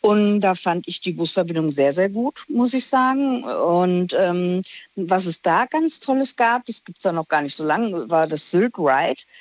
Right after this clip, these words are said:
Das heißt, du hast eine App runtergeladen und dann, dann, ähm, hast du da, äh, gesagt, hier, wo, von da nach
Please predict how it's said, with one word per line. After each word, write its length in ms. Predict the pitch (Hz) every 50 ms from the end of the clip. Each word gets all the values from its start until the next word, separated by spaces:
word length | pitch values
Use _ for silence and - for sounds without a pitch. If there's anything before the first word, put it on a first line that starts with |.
| - - - _ _
Das 100 | - 165
heißt, 280 | 185 175 175 170 - 190
du 160 | 180 175 170
hast 160 | 180 185 185
eine 160 | 175 156 -
App 180 | - 233 - _
runtergeladen 680 | - 269 262 285 277 233 240 247 240 240 240 240 240
und 120 | 220 208 185
dann, 240 | 175 175 175 170
dann, 360 | 170 185 175 175 170 170 170 165 101
ähm, 320 | 139 165 160 160 160 160 165
hast 240 | 160 160 - - -
du 100 | 175 170
da, 360 | 170 156 151 151 151 156 156 _ _ _ _ - _ _ _ - -
äh, 380 | - 160 165 165 160 156 156 160 160 156 156 151 151 147 - 110 110 - _ - - _ _ - - - -
gesagt, 320 | - 175 180 175 180 - -
hier, 160 | 208 208 208
wo, 140 | 208 202 180
von 300 | 180 - - 180 170 165
da 180 | 180 175 180
nach 180 | 185 180 175